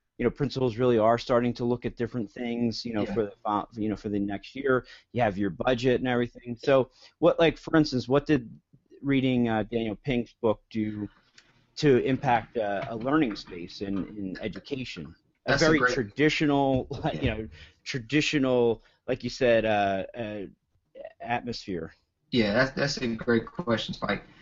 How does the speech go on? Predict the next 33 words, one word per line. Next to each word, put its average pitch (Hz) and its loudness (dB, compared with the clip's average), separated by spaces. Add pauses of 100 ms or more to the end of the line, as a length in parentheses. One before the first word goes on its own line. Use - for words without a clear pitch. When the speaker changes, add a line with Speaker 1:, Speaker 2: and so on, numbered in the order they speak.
(300)
Speaker 2:
Uh, 117 4
what 151 4
Pink's 165 4
book 131 0
did 131 4
for 131 2
us 123 2
as 117 -2
a 104 -6
school 123 -2
community, 120 0
and 120 0
we 156 6
had 143 6
a 110 2
number 117 4
of 113 0
people 113 -2
that 101 0
read 110 2
the - -4
book, 113 0
and 101 -2
Mark, 120 2
again, 120 2
Mark 117 4
White, 120 2
he 127 -8
introduced 117 -2
it 117 -8
to - -8
the 92 -14
staff, 107 -4